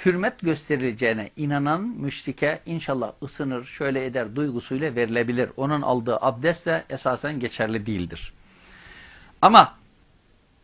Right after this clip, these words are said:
abdest alarak bir hürmet ifade ediyor. Bir. İkincisi Ömer gadaplı bir adam. Yani hani bazen kızgın demirin üzerine su dökeriz soğutmak için. Abdest alması, gusletmesi Hazreti Ömer'i soğutucudur.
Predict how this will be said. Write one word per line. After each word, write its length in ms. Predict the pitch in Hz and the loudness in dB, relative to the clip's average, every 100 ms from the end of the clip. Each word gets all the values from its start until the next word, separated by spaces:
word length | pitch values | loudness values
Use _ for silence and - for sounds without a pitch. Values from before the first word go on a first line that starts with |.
| _ _ - | _ _ 8
abdest 540 | 170 165 175 254 - | 8 10 8 6 6
alarak 440 | 160 151 165 214 165 | 8 10 8 6 2
bir 120 | 156 | 2
hürmet 440 | - 147 151 151 | 6 4 6 4
ifade 440 | 139 - 113 110 107 | 2 6 6 6 2
ediyor. 300 | 90 101 92 - - | 0 -4 -6 -10 2
Bir. 160 | 175 147 - - - | 6 8 10 8 6
İkincisi 460 | 131 156 143 135 - | -2 0 0 0 0
Ömer 300 | 127 165 196 - | 2 2 -2 6
gadaplı 440 | 139 123 - 151 | 8 8 6 4
bir 100 | 131 | 4
adam. 280 | 110 101 98 95 - - - | 4 2 -2 -8 -20 -20 -10
Yani 260 | 123 120 113 | -2 -2 -2
hani 380 | 107 147 143 - _ _ - | 2 2 2 -4 _ _ 2
bazen 360 | 131 143 143 127 | 4 4 2 -2
kızgın 500 | - 127 127 143 127 | -6 -4 -4 -4 -2
demirin 380 | 127 131 143 139 | 0 0 -2 -6
üzerine 480 | 127 131 120 113 104 _ | 0 0 0 -8 -10 _
su 260 | - - 170 | -16 -6 -4
dökeriz 380 | 143 - 156 190 | -2 0 0 -2
soğutmak 540 | - 131 127 139 123 | 0 0 2 -2 -2
için. 240 | 107 90 82 - - - - | -4 -8 -10 -20 -20 -20 2
Abdest 360 | 143 165 190 - | 2 4 0 6
alması, 540 | 160 143 135 139 156 - - | 6 6 2 2 0 -2 -2
gusletmesi 680 | 156 151 135 131 123 170 | 0 2 2 2 0 0
Hazreti 440 | 170 143 131 135 131 | 2 2 2 2 0
Ömer'i 220 | 131 143 | 2 0
soğutucudur. 760 | 147 139 131 135 120 110 - | 4 4 4 0 -4 -6 -10